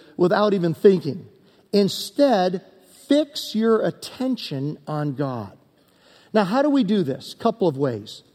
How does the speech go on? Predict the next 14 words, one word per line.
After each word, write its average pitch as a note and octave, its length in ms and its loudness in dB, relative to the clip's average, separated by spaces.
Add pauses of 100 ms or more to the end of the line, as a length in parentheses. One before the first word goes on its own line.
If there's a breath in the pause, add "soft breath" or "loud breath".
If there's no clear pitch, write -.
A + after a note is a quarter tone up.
(400 soft breath)
Uh, G3 160 0
the F#3 140 -2
first D#4 480 -2
way D#3 340 0 (380)
is F#3+ 120 4
by F#3+ 180 0
setting C4+ 440 -2
aside E3 460 -2
a D#3 60 -2
time D3+ 460 -6
each F#3+ 260 -6
day D3+ 200 0
that C#3+ 160 -2
we, F3 300 0